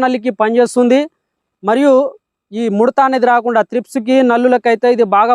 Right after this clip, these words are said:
పనిచేస్తుంది. పై ముడత అనేది, కింది ముడత అనేది మొత్తం అయితే పోతుంది. So దాంతోపాటు వచ్చేసి మనకు ఇగురు అనేది సన్న ఇగురుతోని నీట్‌గా రావడానికైతే ఈ ధనుకావారి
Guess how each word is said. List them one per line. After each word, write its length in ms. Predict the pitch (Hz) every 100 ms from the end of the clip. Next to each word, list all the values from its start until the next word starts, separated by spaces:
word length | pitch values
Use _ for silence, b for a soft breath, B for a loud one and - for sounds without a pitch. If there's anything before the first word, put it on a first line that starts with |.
| -
పనిచేస్తుంది. 580 | 226 226 214 220 214 165 - _ _ -
పై 80 | 214 247
ముడత 200 | 254 254 247
అనేది, 260 | 247 240 240
కింది 180 | 240 240 240
ముడత 180 | 233 233
అనేది 260 | 226 226 254 247
మొత్తం 240 | 226 - 240
అయితే 160 | 226 233 185
పోతుంది. 440 | 214 220 220 247 311 - _ _ _ _
So 80 | 202 196
దాంతోపాటు 540 | 233 254 269 240 233 233
వచ్చేసి 340 | 247 233 254 262
మనకు 260 | 240 220 247 214 190
ఇగురు 200 | 214 269 254
అనేది 260 | 247 240 -
సన్న 220 | 226 240 233
ఇగురుతోని 400 | 240 214 240 240
నీట్‌గా 320 | 226 226 240 220
రావడానికైతే 640 | 214 220 220 220 220 202 247 240
ఈ 60 | 226 190
ధనుకావారి 560 | 214 240 247 226 220